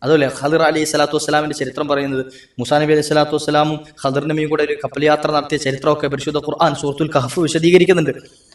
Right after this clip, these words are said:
അങ്ങനെ ഒരു, ഏഹ്, നാട്ടിലേക്ക് ചെന്നു. അവിടെ ചെന്നപ്പോ കുറച്ച് കുട്ടികൾ കളിച്ചുകൊണ്ടിരിക്കുന്നു. ആ കൂട്ടത്തിൽ നല്ല സൗന്ദര്യമുള്ള ഒരു കുട്ടി, ആ കുട്ടിയെ പിടിച്ച് എന്ത് ചെയ്തു, ഹ-, ഖളിർ അലൈഹി സ്വലാത്തു വസ്സലാം കൊന്നുകളഞ്ഞു. എന്താണ് കാരണമെന്ന് ചോദിച്ചപ്പോ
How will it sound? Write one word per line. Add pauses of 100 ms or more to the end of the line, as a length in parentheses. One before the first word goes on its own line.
അങ്ങനെ
ഒരു,
ഏഹ്,
നാട്ടിലേക്ക്
ചെന്നു. (200)
അവിടെ
ചെന്നപ്പോ
കുറച്ച്
കുട്ടികൾ
കളിച്ചുകൊണ്ടിരിക്കുന്നു.
ആ
കൂട്ടത്തിൽ
നല്ല
സൗന്ദര്യമുള്ള
ഒരു
കുട്ടി, (240)
ആ
കുട്ടിയെ
പിടിച്ച്
എന്ത്
ചെയ്തു, (360)
ഹ-, (100)
ഖളിർ
അലൈഹി
സ്വലാത്തു
വസ്സലാം
കൊന്നുകളഞ്ഞു. (960)
എന്താണ്
കാരണമെന്ന്
ചോദിച്ചപ്പോ